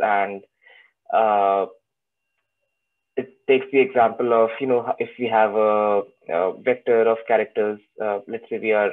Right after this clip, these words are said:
uh, trying to record months, and we have December, April, January, and March. Uh, there are two major problems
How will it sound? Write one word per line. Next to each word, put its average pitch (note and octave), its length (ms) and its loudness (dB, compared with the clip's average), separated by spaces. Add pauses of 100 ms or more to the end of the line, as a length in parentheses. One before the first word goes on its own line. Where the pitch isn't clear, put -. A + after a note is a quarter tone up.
(120)
uh, G2 240 -2
trying G#2 240 -2
to G#2 60 -8
record G2 420 -2
months, F#2+ 360 -4 (520)
and A3 160 -4
we A2+ 60 4
have G#2 100 0
December, G#2 640 -2
April, G2+ 480 -2
January, F#2+ 400 -4
and F#2+ 160 -4
March. - 560 -2
Uh, G#2+ 340 4 (380)
there B2+ 200 2
are C#3+ 160 2
two F#3+ 200 2
major E3 400 4
problems C3+ 580 2